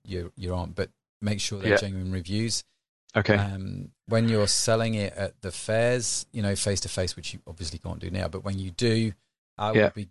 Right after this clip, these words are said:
Speaker 1: giving them a postcard which says, "Listen, write a review of this product on the website, and when you do, you get X."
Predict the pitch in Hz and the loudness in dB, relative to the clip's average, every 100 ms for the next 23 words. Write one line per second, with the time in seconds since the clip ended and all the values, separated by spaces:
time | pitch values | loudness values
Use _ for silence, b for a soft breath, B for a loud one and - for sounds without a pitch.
0 | _ 117 101 101 95 90 - 101 - 90 | _ -2 0 0 -2 -2 0 0 -2 -6
1 | 82 - 87 104 - 90 90 104 110 101 | -2 -2 -2 -2 -2 -2 -2 4 4 4
2 | 104 90 98 98 95 - 95 87 87 95 | 0 -2 -4 -4 -4 -4 -4 -4 -4 -2
3 | - - 95 - 90 90 87 - 95 90 | -2 -2 -4 -2 -4 -2 -2 -2 0 0
4 | 90 - - 98 90 92 104 95 90 92 | -2 -6 -6 -2 -2 0 0 0 -2 -4
5 | 87 85 95 - 87 - - 65 - - | -4 -4 -6 -2 -4 -4 -8 -10 -6 -4
6 | - | -4